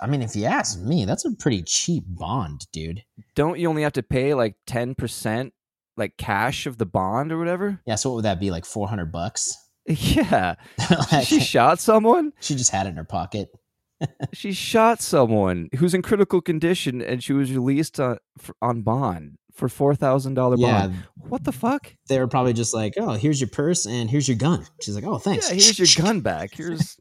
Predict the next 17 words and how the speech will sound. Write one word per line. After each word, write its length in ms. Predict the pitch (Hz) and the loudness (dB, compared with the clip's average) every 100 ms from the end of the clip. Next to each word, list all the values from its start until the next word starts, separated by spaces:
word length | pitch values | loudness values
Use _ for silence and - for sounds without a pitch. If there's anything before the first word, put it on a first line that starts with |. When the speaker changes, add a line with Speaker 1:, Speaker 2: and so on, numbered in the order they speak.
| - | -10
Speaker 2:
and 120 | 123 | -2
here's, 440 | 160 190 180 143 - - | 2 2 2 -2 -6 0
they 120 | 262 | 2
probably 180 | 170 131 | 4 2
gave 260 | 147 151 | 2 0
her 160 | 139 160 | 2 0
money. 320 | 107 90 92 | 0 -4 -6
Here's, 240 | 113 175 165 | -8 -10 -12
I 40 | |
don't 160 | 170 110 | -12 -10
know, 180 | 113 123 _ _ _ _ _ | -10 -10 _ _ _ _ _
a 40 | - | -8
couple 140 | 127 | -4
thousand 260 | - 110 104 | 0 0 0
dollars. 440 | 92 90 92 - - | 0 0 -4 0 6
Speaker 1:
<laughs> 180 | 190 | 6
Yeah. 440 | - 185 - 120 | 8 6 6 0